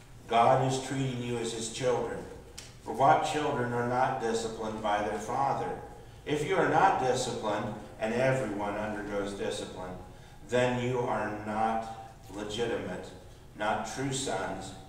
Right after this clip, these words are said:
and daughters at all. So in his benevolence,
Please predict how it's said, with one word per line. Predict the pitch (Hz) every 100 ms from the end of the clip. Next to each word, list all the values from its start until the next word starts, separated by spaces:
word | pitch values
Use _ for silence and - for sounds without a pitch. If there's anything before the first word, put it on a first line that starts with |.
| - -
and | - 101
daughters | 104 101 101 101 101
at | 101
all. | - - - - - - - - - - - - - - - - - - - - - - - - - - - -
So | - 139 151
in | 190 190
his | 185 143
benevolence, | 127 131 143 170 170 127 107 110 - - - -